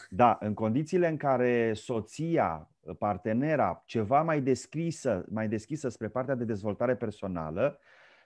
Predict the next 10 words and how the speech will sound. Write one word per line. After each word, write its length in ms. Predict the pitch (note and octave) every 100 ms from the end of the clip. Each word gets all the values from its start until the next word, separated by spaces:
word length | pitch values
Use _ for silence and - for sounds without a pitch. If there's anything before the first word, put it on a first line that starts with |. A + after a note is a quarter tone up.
| _
uh, 640 | - A2+ A2 G#2+ G#2 G2+
și 220 | G2 -
înțelegând, 680 | C#3+ A2+ C3 A#2 G2 C#3+ F#3+
de 80 | F3
fapt, 280 | - C3 A2
rolul 600 | G#2+ E3 A#3+ D3+ F2+ - -
important 640 | A2 G#2+ G#2+ G2 B2+ A#2+
al 260 | G#2 F2 - _ _ _
terapiei, 720 | A2 G2+ F#2 G2 F#2 C3+ G3+ _ _ _ _ _ _ _
vine 800 | - G#2 F#3 A#3+ E3+ A#2+ D#3+ -